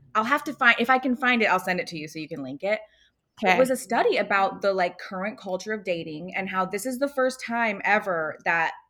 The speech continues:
Speaker 1: the majority of people meet on the internet, on an app.
Speaker 2: Crazy.
Speaker 1: For the first time
Speaker 2: Crazy.
Speaker 1: ever in human history. This is,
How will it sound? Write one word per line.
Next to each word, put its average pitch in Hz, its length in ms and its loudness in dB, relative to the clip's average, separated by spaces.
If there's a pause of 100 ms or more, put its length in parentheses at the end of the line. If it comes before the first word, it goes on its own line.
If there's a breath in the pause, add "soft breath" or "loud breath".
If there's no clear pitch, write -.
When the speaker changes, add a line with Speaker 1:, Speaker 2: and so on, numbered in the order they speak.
(120)
Speaker 1:
the 190 180 -2
majority 202 1000 -2
of 196 220 -2
people 190 480 -2
meet 190 380 -6 (200)
on 175 540 0 (480)
the 180 300 -6
internet, 160 840 -8 (460)
on 175 220 2
an 185 220 -4
app. 170 240 8 (220)
Speaker 2:
Crazy. 180 680 -10 (200)
Speaker 1:
For 262 100 6
the 294 100 4
first 370 260 0
time 381 160 4
Speaker 2:
Crazy. 285 120 6
Speaker 1:
ever 262 240 6
in 226 180 2
human 320 340 0
history. 214 720 -2 (100)
This 226 140 -2
is, 240 220 -6